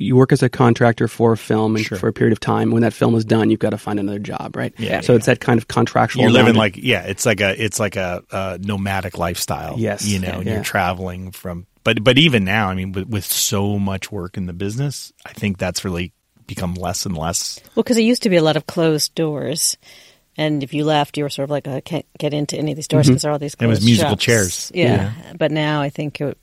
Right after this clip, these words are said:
Speaker 3: for a lot of reasons, there's a lot more kind of open doors. So people are co-,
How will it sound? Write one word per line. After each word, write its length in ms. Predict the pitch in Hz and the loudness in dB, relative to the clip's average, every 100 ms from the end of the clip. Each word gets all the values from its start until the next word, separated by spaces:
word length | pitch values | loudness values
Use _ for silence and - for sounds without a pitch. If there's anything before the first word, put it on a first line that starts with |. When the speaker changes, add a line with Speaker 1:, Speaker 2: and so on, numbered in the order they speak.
| _ _ _ | _ _ _
Speaker 3:
for 160 | - 139 | -8 -2
a 60 | |
lot 160 | 151 151 | 0 0
of 80 | 143 | -2
reasons, 300 | 135 127 139 | -4 -6 -6
there's 160 | 139 139 | -6 -4
a 20 | |
lot 160 | 131 | -6
more 140 | 139 123 | -6 -8
kind 180 | - - | -8 -8
of 40 | |
open 100 | 196 220 | -6 -6
doors. 160 | 240 | -6
So 60 | 190 | -6
people 280 | 151 - 143 | -8 -2 0
are 240 | 139 135 _ _ _ - | 0 -4 _ _ _ -12
co-, 160 | 151 | -12